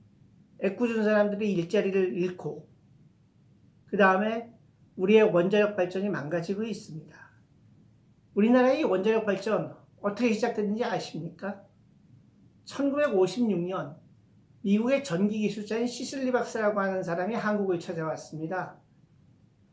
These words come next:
이 사람이 이승만 대통령을 만났는데, 이승만 대통령한테 원자력 발전을 해야 된다고 조언을 했습니다. 이승만 대통령이 물었습니다.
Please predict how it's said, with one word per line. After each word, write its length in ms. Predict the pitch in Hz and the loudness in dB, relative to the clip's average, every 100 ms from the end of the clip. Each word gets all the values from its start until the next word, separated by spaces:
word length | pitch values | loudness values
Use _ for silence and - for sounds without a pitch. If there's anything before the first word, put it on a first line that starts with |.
| _ - | _ -4
이 100 | 208 | 2
사람이 360 | 240 247 294 | 4 4 2
이승만 420 | 208 202 233 233 | 0 -2 -4 -4
대통령을 460 | 202 202 214 202 202 | -2 -4 -4 -4 -4
만났는데, 920 | 165 156 156 147 156 196 185 - - - _ _ _ _ _ | -4 -6 -8 -8 -8 -4 -4 -6 -16 -20 _ _ _ _ _
이승만 400 | 226 214 240 240 | -4 0 2 2
대통령한테 920 | 220 214 214 208 190 - 233 233 - - _ _ _ - | 0 -2 -2 -2 -4 -2 -2 -2 -6 -20 _ _ _ -8
원자력 420 | 170 202 240 240 | 0 4 6 4
발전을 440 | 226 - 208 202 185 | 0 -2 0 0 0
해야 160 | 208 | -2
된다고 380 | 190 185 185 208 | -2 -4 -4 -4
조언을 420 | 202 180 175 160 | -2 -2 -2 -4
했습니다. 580 | 147 - 147 147 151 - _ _ - _ _ _ _ _ _ | -8 -12 -14 -14 -18 -20 _ _ -20 _ _ _ _ _ _
이승만 360 | 208 208 247 226 | -2 2 2 2
대통령이 440 | 220 226 226 226 | 0 -2 -4 -4
물었습니다. 800 | 185 170 160 - 156 143 156 - | -4 -4 -4 -6 -10 -10 -12 -14